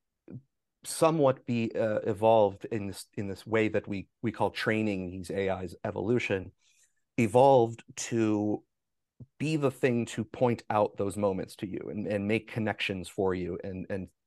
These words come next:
utter them out, uh, out loud. We are basically, if you can, even if, if you can imagine before the, the moment of arguing about whether these things have rights, just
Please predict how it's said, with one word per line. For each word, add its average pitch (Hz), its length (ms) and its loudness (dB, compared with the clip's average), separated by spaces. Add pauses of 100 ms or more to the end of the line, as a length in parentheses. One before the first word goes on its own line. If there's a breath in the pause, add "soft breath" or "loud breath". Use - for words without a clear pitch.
(200)
utter 104 240 4
them 101 160 0
out, 95 320 -2 (320)
uh, 98 200 -8
out 101 200 -2
loud. 98 360 0 (1300 loud breath)
We 139 180 2
are 170 80 8
basically, 156 600 2
if - 80 -4
you 165 80 -4
can, - 180 -4
even 175 240 0
if, 151 180 2
if 131 100 -6
you 131 80 -4
can 151 100 0
imagine 135 420 2
before 127 440 0
the, 104 260 -6
the 107 140 -4
moment 104 480 0
of 101 200 -4
arguing 104 580 0
about 95 340 -2
whether 98 240 -2
these 90 300 -8
things 92 300 -8
have 87 200 -12
rights, 95 500 -2 (380 loud breath)
just 123 240 2